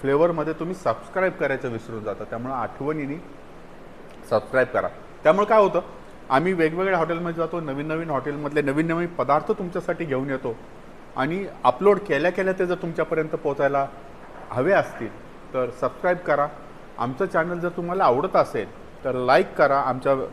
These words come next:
जे प्रेझेंटेशन किंवा पदार्थ आपण दाखवत होते, आणि आवडलं तर तुमच्या मित्रांना, नातेवाईकांना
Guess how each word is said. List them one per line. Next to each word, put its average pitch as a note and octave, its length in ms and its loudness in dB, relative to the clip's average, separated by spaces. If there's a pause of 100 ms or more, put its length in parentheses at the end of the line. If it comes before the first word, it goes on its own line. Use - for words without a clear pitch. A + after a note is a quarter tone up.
(260)
जे B2+ 400 -2 (120)
प्रेझेंटेशन C#3 600 0
किंवा B2+ 300 -6 (380)
पदार्थ C3 320 4
आपण C3 220 2
दाखवत C3 260 2
होते, C#3 220 -2 (340)
आणि F#3 120 0
आवडलं G3 320 6
तर F#3+ 100 0
तुमच्या F#3 280 -4
मित्रांना, D#3 460 0
नातेवाईकांना B2+ 800 -4